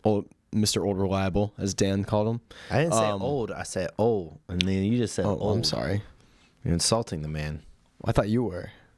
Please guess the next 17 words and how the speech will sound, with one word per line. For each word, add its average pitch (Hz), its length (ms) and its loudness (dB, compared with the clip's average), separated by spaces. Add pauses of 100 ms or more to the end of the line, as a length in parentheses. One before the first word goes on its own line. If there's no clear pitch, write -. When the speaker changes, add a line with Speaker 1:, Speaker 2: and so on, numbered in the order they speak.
(120)
Speaker 2:
No, 87 340 0
I 78 100 -6
said 73 300 -4
"old 95 400 0
Speaker 1:
Old 80 80 -6
Speaker 2:
reliable." 76 560 -6
Speaker 1:
Well, 120 120 4
you 123 100 2
know 131 100 2
what 117 140 0
Speaker 2:
It's - 60 -
different. 117 140 2
Speaker 1:
"old" 110 220 -2
m-, 95 160 -12 (180)
s-, - 140 -18 (320)
means, 92 440 -2
right? 87 280 0